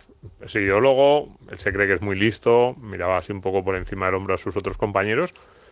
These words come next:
pero en esa lucha con Pablo Iglesias comete un error. O, o, bueno, no sé si un error, no sé si tenía otras opciones, pero él piensa que le puede ganar a Pablo Iglesias. Él pu-, él piensa que le puede desbancar como líder. Eh,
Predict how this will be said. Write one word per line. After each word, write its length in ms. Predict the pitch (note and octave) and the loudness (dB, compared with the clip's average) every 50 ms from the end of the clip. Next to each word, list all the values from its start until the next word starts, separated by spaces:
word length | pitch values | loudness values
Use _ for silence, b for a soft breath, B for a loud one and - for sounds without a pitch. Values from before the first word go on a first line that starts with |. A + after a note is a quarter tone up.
| b b _ _ _ | b b _ _ _
pero 220 | - C3 C3+ D3+ C3 | 0 2 4 4 4
en 100 | G#2+ G#2 | 2 0
esa 220 | G#2+ - C3+ B2+ | -2 0 0 0
lucha 260 | B2+ B2+ B2+ - C3+ | 0 0 0 0 0
con 160 | A#2 B2 A#2+ | 0 0 0
Pablo 300 | A2 B2+ A#2 A2+ A2+ A2 | 2 2 2 2 2 2
Iglesias 640 | A2 G#2 G#2 G#2 G#2+ - - C3+ D3 F#3+ G3 - - - - - - - - - _ _ _ _ _ _ _ _ _ | 2 2 2 2 0 2 2 0 0 0 -2 -6 -10 -14 -16 -16 -20 -20 -20 -20 _ _ _ _ _ _ _ _ _
comete 340 | _ - F2+ E2+ E2 D#2 - | _ -12 -10 -10 -12 -10 -10
un 120 | F2 F2+ | -6 -4
error. 420 | E2+ E2+ F2 F#2 F#2+ G2+ C3+ - - - - _ _ _ _ _ - _ _ - - - _ _ _ _ _ _ _ _ | -4 -4 -2 0 2 2 2 0 -2 -14 -20 _ _ _ _ _ -20 _ _ -20 -20 -20 _ _ _ _ _ _ _ _
O, 60 | A2+ | -10
o, 460 | A2+ A2+ A2 G#2+ - - G#2+ G2+ G2+ G2+ G2+ G#2+ - - - - | -10 -10 -10 -16 -12 -8 -6 -6 -6 -6 -10 -16 -16 -18 -18 -8
bueno, 200 | - D#3 D#3+ B2 | -6 -4 -2 -2
no 40 | A2 | -2
sé 140 | G#2 - C3 | 0 0 0
si 100 | - C3 | 0 2
un 80 | A#2+ | 2
error, 180 | A2 G#2 D3 F3+ | 2 2 2 2
no 120 | E3 C3+ | 0 0
sé 140 | A2+ B2 C3+ | 2 4 2
si 40 | B2 | 4
tenía 220 | - B2 A#2 A#2 | 4 2 2 4
otras 180 | A#2 A#2+ A2 - | 4 4 2 2
opciones, 380 | A2+ G2+ - C3+ F3+ F#3+ B2 - | 0 0 2 0 2 2 0 0
pero 240 | - G#2 F#2 F2 b b b b b b _ | 2 2 2 2 b b b b b b _
él 160 | - C3 B2+ | -2 -2 -2
piensa 400 | B2+ - B2+ A2+ G#2+ G2+ - D#3+ | 0 2 2 2 2 2 2 0
que 60 | E3+ C#3+ | 2 2
le 80 | G2 | 0
puede 180 | F2 - F#2 F2+ | 2 2 2 4
ganar 160 | F2+ F2+ F2+ | 4 4 2
a 60 | F2+ | 2
Pablo 280 | F2 - F2+ F2+ F2+ F2 | 2 2 2 2 0 -2
Iglesias. 460 | F2 F2 E2+ E2+ - - C3+ E3+ F3+ - _ _ | -4 -4 -4 -6 -6 -6 -10 -10 -10 -14 _ _
Él 140 | - A#2+ A#2+ | -4 -4 -2
pu-, 200 | - D3+ D3 - - | 2 2 0 2 2
él 120 | C#3 C3+ | 0 2
piensa 300 | B2+ C3+ C3 C3 - E3+ | 4 4 2 4 2 0
que 80 | E3+ D3+ | 0 0
le 80 | A2+ | -2
puede 240 | G2+ F#2+ A2 G#2 G#2 | 0 2 4 4 6
desbancar 480 | G2+ G2+ F#2 G2 F#2+ F#2 F2+ G2 F#2 F#2 | 6 4 4 4 0 2 2 0 0 0
como 240 | - F#2+ F#2 F2 F2 | -2 -2 -2 -2 -4
líder. 320 | E2+ E2+ F2 G2+ D3 - - - _ _ | -4 -2 -2 -2 -2 -4 -8 -18 _ _
Eh, 480 | - G2+ G2 F#2 F2+ F2+ F2+ F2 F2+ - | -2 0 2 2 2 2 0 0 -2 -6